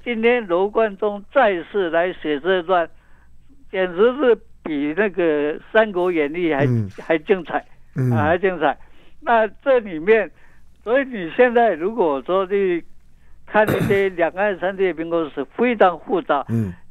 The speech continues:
Speaker 1: 简直是无从，无从整理起啊，
Speaker 2: 嗯。
Speaker 1: 就太复杂了。因为，因为是群雄并立嘛，
Speaker 2: 嗯。
Speaker 1: 有这么多的被称为精华的一个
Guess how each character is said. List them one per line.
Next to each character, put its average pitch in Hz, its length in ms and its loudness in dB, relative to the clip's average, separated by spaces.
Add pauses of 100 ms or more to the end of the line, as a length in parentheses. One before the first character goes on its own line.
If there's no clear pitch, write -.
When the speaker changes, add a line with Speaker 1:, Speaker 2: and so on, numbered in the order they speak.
(140)
Speaker 1:
简 196 260 0
直 247 180 2
是 254 200 4
无 208 440 0
从， 208 520 -4 (300)
无 220 240 2
从 202 460 -2
整 190 260 0
理 202 160 0
起 139 260 -8
啊， 113 160 -8
Speaker 2:
嗯。 123 140 0
Speaker 1:
就 208 140 8
太 214 340 2
复 190 240 -6
杂 127 260 -4
了。 123 120 -12 (480)
因 202 200 -2
为， 196 260 4 (360)
因 208 180 -4
为 202 260 4
是 185 300 0 (100)
群 185 200 -4
雄 180 280 -2 (120)
并 196 260 0
立 170 200 2
嘛， 131 220 -2 (120)
Speaker 2:
嗯。 104 300 -4
Speaker 1:
有 175 160 2
这 226 180 4
么 202 220 -2
多 196 220 0
的 175 360 0 (120)
被 196 280 2
称 185 160 -6
为 170 300 0 (120)
精 220 300 2
华 143 280 2
的 156 240 -4
一 156 140 -4
个 151 360 0